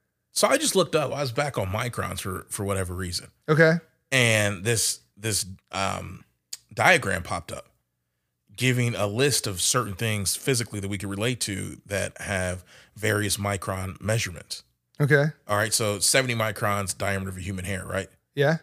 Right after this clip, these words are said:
Speaker 1: Forty microns is the, the threshold, visibil-, visibility threshold of the naked eye.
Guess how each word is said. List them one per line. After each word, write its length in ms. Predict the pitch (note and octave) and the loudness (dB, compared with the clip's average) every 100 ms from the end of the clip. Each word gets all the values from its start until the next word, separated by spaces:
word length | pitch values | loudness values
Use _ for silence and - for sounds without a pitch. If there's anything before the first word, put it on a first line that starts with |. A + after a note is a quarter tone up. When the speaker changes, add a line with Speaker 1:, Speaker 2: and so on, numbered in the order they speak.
| _ _ | _ _
Speaker 1:
Forty 400 | - D#3 D#3+ A#2 | -2 2 4 2
microns 840 | G#2 G2 - G2+ F#2+ F#2+ - - - | 0 -2 -2 -4 -4 -8 -8 -8 -6
is 480 | G#2 G2 F#2 F2+ F2 - F#2+ | -4 -2 -2 -4 -6 -10 -10
the, 260 | G#2 F#2+ - - | -8 -8 -10 -14
the 140 | F2+ | -10
threshold, 800 | F2 - A#2+ C#3 C#3 - F#2 F2 F2+ | -8 -6 -2 0 0 -4 -6 -6 -4
visibil-, 580 | B2 C#3 A2 A2+ A#2+ - _ _ _ _ _ | -2 -2 -4 -4 -6 -8 _ _ _ _ _
visibility 840 | F#2 F#2 C#3+ C#3+ G#2 - A#2+ A2+ G2+ | -8 0 2 2 0 0 0 0 -2
threshold 720 | - A#2 A2 - G2 F#2 F#2 | -2 2 2 2 -2 -4 -6
of 120 | F#2 F2 | -8 -8
the 60 | |
naked 360 | F#2 F#2 F2+ E2 | -4 -4 -6 -8
eye. 220 | F2 - | -10 -12